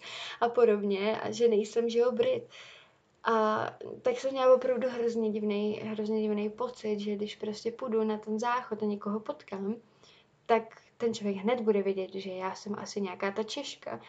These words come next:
protože jsem si říkala, že oni už tam všichni tak nějak znají, vědějí prostě, kdo tam bydlí, že jo, potkávají se vzájemně před, na té chodbě.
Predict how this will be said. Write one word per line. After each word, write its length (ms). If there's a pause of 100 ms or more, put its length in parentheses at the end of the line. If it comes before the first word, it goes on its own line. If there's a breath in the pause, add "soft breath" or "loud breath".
(220 loud breath)
protože 380
jsem 160
si 180
říkala, 380
že 260
oni 240
už 100
tam 160
všichni 300
tak 160
nějak 220
znají, 320
vědějí 320
prostě, 300
kdo 140
tam 200
bydlí, 340
že 100
jo, 80
potkávají 520
se 140
vzájemně 440
před, 280
na 120
té 180
chodbě. 500